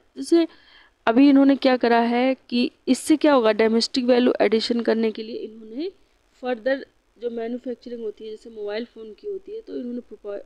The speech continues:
propose किया है कि relief किया है custom duty से on import of certain parts and inputs, like जैसे उनमें कैमरा लेंस लगता है मोबाइल में, and continue the concessional duty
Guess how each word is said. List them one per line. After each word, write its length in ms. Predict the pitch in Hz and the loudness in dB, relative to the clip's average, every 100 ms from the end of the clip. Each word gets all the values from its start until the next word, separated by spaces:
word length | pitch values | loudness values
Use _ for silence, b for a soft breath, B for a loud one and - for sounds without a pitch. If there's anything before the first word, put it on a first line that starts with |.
| _ | _
propose 360 | 220 214 466 466 | -20 -10 -8 -8
किया 240 | _ 403 | _ -18
है 280 | - 214 302 - _ _ _ _ _ - | -16 -18 -20 -20 _ _ _ _ _ -10
कि 360 | 277 262 269 - _ _ _ _ _ _ - | -6 -6 -8 -12 _ _ _ _ _ _ -12
relief 480 | 220 240 285 - _ | -6 -2 -2 -4 _
किया 220 | 226 208 | -10 -8
है 180 | 202 220 | -8 -10
custom 500 | - 247 247 262 240 | -12 -12 -12 -10 -8
duty 320 | 208 196 - | -8 -10 -14
से 280 | - 247 294 - _ _ _ _ _ _ _ _ _ | -14 -12 -12 -14 _ _ _ _ _ _ _ _ _
on 240 | 214 214 254 | -14 -12 -12
import 480 | - 220 - 220 233 | -14 -14 -10 -8 -8
of 160 | 233 | -10
certain 400 | - 214 196 233 220 202 | -12 -10 -10 -10 -12 -16
parts 280 | 196 - - _ _ _ _ _ | -14 -16 -20 _ _ _ _ _
and 220 | 214 240 - _ _ | -10 -10 -14 _ _
inputs, 720 | 233 220 _ 254 254 _ _ _ _ | -18 -18 _ -16 -16 _ _ _ _
like 400 | 202 208 208 - | -6 -4 -6 -14
जैसे 240 | 220 254 | -14 -8
उनमें 240 | 247 247 247 | -6 -6 -8
कैमरा 360 | 240 214 220 226 | -8 -8 -6 -6
लेंस 220 | 220 220 214 | -8 -10 -14
लगता 240 | 202 208 | -16 -14
है 100 | 208 | -12
मोबाइल 380 | 202 196 208 196 | -10 -10 -10 -12
में, 180 | 196 196 | -14 -20
and 400 | _ 208 202 202 | _ -18 -18 -16
continue 480 | 208 208 233 233 233 220 | -16 -16 -18 -18 -16 -14
the 120 | 247 262 _ _ _ - | -14 -16 _ _ _ -20
concessional 640 | 226 220 233 - 254 254 214 | -18 -10 -10 -8 -10 -8 -8
duty 360 | 214 208 254 | -10 -10 -10